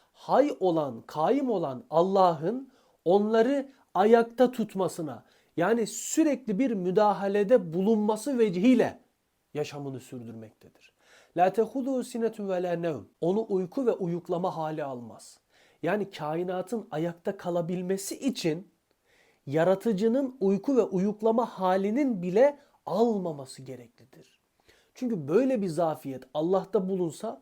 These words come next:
o zaman abi kainat anında karışır. Eğer akıllı tasarımı kabul ediyorsan buna böyle inanmak zorundasın.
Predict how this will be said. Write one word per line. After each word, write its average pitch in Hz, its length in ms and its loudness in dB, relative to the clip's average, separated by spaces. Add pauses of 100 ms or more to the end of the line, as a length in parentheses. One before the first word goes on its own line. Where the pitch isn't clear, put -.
(420)
o 135 80 -8
zaman 175 280 -4
abi 208 320 -2
kainat 165 640 -4 (360)
anında 202 520 2
karışır. - 600 -6 (440)
Eğer 185 280 2
akıllı 202 520 0
tasarımı 214 540 2
kabul 196 280 4
ediyorsan 190 600 0 (600)
buna 254 220 4
böyle 330 240 6
inanmak 180 460 2
zorundasın. 120 600 -8